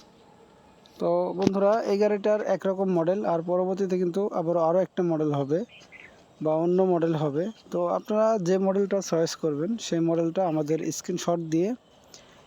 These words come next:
ইমোতে অথবা WhatsApp-এ পাঠিয়ে দিবেন। আমাদের যেই নাম্বারটা দেওয়া থাকবে,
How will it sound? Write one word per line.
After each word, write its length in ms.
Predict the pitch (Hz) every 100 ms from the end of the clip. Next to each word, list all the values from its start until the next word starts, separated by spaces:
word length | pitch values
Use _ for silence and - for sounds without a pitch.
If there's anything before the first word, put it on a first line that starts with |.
| -
ইমোতে 480 | 185 202 208 214 220
অথবা 340 | 208 180 185 185
WhatsApp-এ 480 | 151 160 - 185 175
পাঠিয়ে 380 | 170 160 165
দিবেন। 280 | 139 139 175
আমাদের 380 | 185 175 170 165
যেই 180 | 151 165
নাম্বারটা 420 | 165 160 160 160
দেওয়া 240 | 143 156
থাকবে, 380 | 160 156 135 170